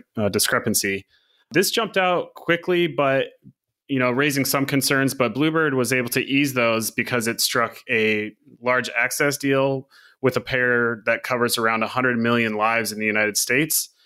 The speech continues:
So, you know, with the pricing jumping off the page like that, they were still able to convince a payer to get on board. So that,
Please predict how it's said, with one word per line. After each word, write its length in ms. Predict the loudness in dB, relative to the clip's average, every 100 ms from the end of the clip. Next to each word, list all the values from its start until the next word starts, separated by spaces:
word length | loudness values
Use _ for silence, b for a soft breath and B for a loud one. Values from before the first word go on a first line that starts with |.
| b b b -4
So, 380 | 0 2 0 -4 _
you 120 | 0
know, 240 | 2 2
with 200 | 2 0
the 60 | 0
pricing 380 | 0 -2 0 0
jumping 300 | 2 2 0
off 100 | -2
the 100 | -4
page 300 | -2 -2 0
like 220 | -2 0
that, 200 | 0 2
they 120 | 2
were 100 | 0
still 260 | 2 2 4
able 200 | 2 0
to 80 | 0
convince 340 | 0 0 0
a 60 | -4
payer 320 | 0 2 2
to 80 | 0
get 120 | 2
on 160 | 0
board. 300 | 2 2 2
So 180 | 0 0
that, 220 | 0 0